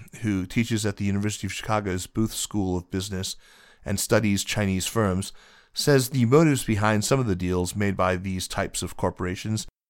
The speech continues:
is not simply making a profit, but also building relationships with the party state. "It's basically what you call strategic partners or investors or protective umbrellas," he says.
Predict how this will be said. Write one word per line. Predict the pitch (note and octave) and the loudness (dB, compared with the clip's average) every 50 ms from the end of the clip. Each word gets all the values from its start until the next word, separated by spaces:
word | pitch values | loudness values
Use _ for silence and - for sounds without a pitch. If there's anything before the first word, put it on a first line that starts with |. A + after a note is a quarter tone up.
| _ - | _ -2
is | G#2 G#2+ G#2 F#2+ F#2 | 2 2 2 2 2
not | F#2 F#2 G2+ A#2 C#3+ - - - | 0 2 4 6 6 4 4 0
simply | - - G2+ F#2 - G#2 G2 F#2+ | -4 -4 -4 -2 -2 -2 -2 -2
making | F#2+ F2+ - - F2+ | -2 -4 -4 -6 -8
a | E2 | -8
profit, | D#2 - G#2+ G#2 G2 - - G#2+ - - - - - _ _ - | -4 0 0 0 2 2 0 -4 -4 -6 -12 -20 -20 _ _ -6
but | - - C#3+ | 2 4 6
also | D3+ D#3+ D#3 - - A2 G#2 G#2+ G#2 - | 8 8 6 6 4 4 6 6 4 2
building | - G#2+ A2 A2+ A#2+ B2 A2+ A2 G#2 | 2 2 2 4 4 4 4 4 4
relationships | G2+ F#2 F#2 G2 G#2+ - - F#2+ F2 - F#2 E2 - - - - - | 2 2 2 0 0 -2 -4 -6 -6 -6 -8 -8 -6 -6 -8 -8 -6
with | F#2 F#2+ F2+ - - | -6 -6 -6 -6 -6
the | F2+ E2+ | -10 -10
party | - - - B2+ B2 G2 E2+ | -8 -6 -4 -4 -4 -4 -4
state. | - - - - - C2 - - - - _ _ _ _ _ _ _ _ _ _ _ _ _ _ _ _ | -6 -8 -10 -10 -12 -14 -14 -16 -18 -20 _ _ _ _ _ _ _ _ _ _ _ _ _ _ _ _
"It's | - - G3 G3 - | 0 2 2 2 2
basically | - - F3+ D#3 - - - - C#3 B2 | 4 4 4 4 4 2 0 0 2 4
what | B2 A#2+ A#2+ - | 4 2 2 0
you | A#2+ | 0
call | - A#2+ A2 G#2+ - - - - | 2 4 4 4 2 -2 -10 -12
strategic | - - - A#2 A2 - - C3 A#2+ A#2+ A#2+ G2 - - | -6 0 2 2 2 4 4 4 4 4 4 2 0 -4
partners | - - E2+ - - F2+ F#2 F2+ E2+ E2+ F#2 - | -8 -8 -8 -6 -6 -6 -6 -4 -4 -6 -6 -4
or | G2 F#2 F#2 - - - - - | -4 -4 -4 -4 -8 -14 -10 -6
investors | F#2+ F#2 F2+ E2 - F#2+ - - - F#2 E2 E2 E2 D#2 - - - | -4 -2 0 0 0 0 0 -2 -2 -2 -2 -2 -2 -4 -6 -8 -8
or | - F#2+ F#2 F2 - - - _ _ _ _ | -4 -4 -2 -2 -4 -6 -14 _ _ _ _
protective | - - - - B2 A2+ - A#2+ G#2 G2+ | -6 -4 0 2 0 2 4 2 2 4
umbrellas," | G2 F#2 F2+ E2 G#2+ A#2 A2 F#2+ E2+ D#2 D2+ - | 4 2 4 6 6 6 6 4 2 -2 -8 -10
he | - F#2 | -12 -12
says. | F2+ - - E2+ E2+ F2 - - | -10 -10 -10 -8 -8 -10 -10 -12